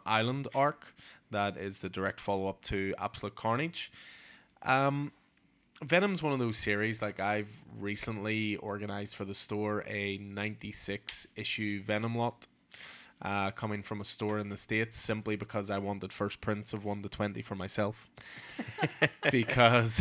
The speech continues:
I gave my copies up. This is one of my worst habits in the store is, you know, if someone comes in looking something and I have it, I tend to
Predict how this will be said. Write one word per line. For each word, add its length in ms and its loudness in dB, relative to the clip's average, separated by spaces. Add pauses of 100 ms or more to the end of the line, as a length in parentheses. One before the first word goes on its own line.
(140)
I 140 8
gave 280 6
my 220 6
copies 460 2
up. 200 2
This 200 -2
is 220 -4 (180)
one 120 -2
of 60 -2
my 120 0
worst 320 0
habits 380 4
in 100 -4
the 80 -6
store 420 -2
is, 300 -4
you 60 -8
know, 140 -8
if 80 -10
someone 220 -4
comes 200 -6
in 160 -2
looking 340 -2
something 520 -4
and 180 -8 (640)
I 160 6
have 320 8
it, 160 4 (120)
I 100 -6
tend 360 -4
to 220 0